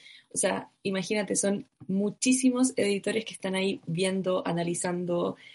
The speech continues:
eh, revisando el contenido. Entonces, yo, a mí, bueno, viene totalmente sesgado mi comentario porque vengo de Wikimedia Chile y soy editora de Wikipedia, pero, <laughs> pero, eh, yo encuentro que, que sí, la gobernanza y esa transparencia que tiene Wikipedia hace que,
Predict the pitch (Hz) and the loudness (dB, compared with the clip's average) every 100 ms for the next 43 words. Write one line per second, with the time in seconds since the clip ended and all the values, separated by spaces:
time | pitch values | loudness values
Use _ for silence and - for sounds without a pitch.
0 | - - 170 180 - 180 175 170 185 180 | -12 2 4 4 0 0 2 2 2 0
1 | 180 180 170 175 170 170 175 170 180 - | 0 -2 -2 0 0 -2 -2 -2 -2 -4
2 | _ _ - 175 190 170 185 202 160 160 | _ _ -6 0 2 2 2 2 2 0
3 | - 156 165 185 - _ _ 170 165 170 | 0 0 0 -2 -10 _ _ -2 0 0
4 | 185 185 196 185 202 208 208 214 208 240 | -2 -2 -4 0 0 0 -2 -4 -2 -2
5 | 196 180 - - - 175 180 180 185 202 | -2 -4 -6 -6 -4 0 0 0 0 0
6 | 208 269 240 - 196 185 - 165 175 170 | 2 2 0 0 -2 -2 0 4 4 4
7 | 190 190 202 226 277 269 262 - - - | 4 4 2 0 2 2 0 -8 -16 -14
8 | - 311 370 311 277 214 - - 254 - | 0 2 2 2 2 0 -6 -4 -4 -4
9 | - - 571 - 453 - - _ 226 233 | -2 0 0 0 -2 -2 -6 _ 4 6
10 | 240 254 220 214 202 196 196 190 - 196 | 6 4 2 0 0 -2 -2 -2 -2 -4
11 | 208 214 196 214 214 190 190 - 185 170 | -2 -4 -2 -2 0 0 -2 -2 0 0
12 | 165 - 170 170 170 170 196 233 220 208 | -2 -2 2 4 2 0 -2 -2 -2 -4
13 | 190 185 175 175 196 196 196 196 185 196 | -6 -4 -4 -4 -4 -4 -6 -6 -4 0
14 | 208 233 233 196 - 190 196 190 185 180 | 2 2 0 -4 -4 -2 0 2 2 2
15 | 175 175 | 0 0